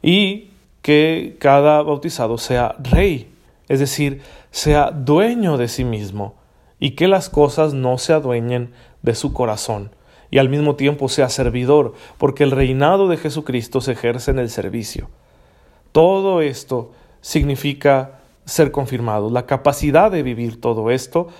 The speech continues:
a imagen de Cristo. Vamos, de ser otros Cristos que iluminemos la vida de los hombres en el mundo.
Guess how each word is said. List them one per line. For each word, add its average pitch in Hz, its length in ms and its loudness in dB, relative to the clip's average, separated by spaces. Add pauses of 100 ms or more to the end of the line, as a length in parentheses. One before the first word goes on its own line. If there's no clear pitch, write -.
(140)
a 123 80 0
imagen 123 340 -2
de 117 100 -4
Cristo. 117 340 -4
Vamos, 139 420 2 (460)
de 117 80 -8
ser 165 180 2
otros 151 300 -4
Cristos 127 500 -4
que - 140 -6
iluminemos 127 760 -2 (320)
la 123 220 4
vida 147 580 0 (180)
de 139 200 0
los 139 200 -4
hombres 120 520 -4
en 139 140 -2
el 110 120 -4
mundo. 101 480 -10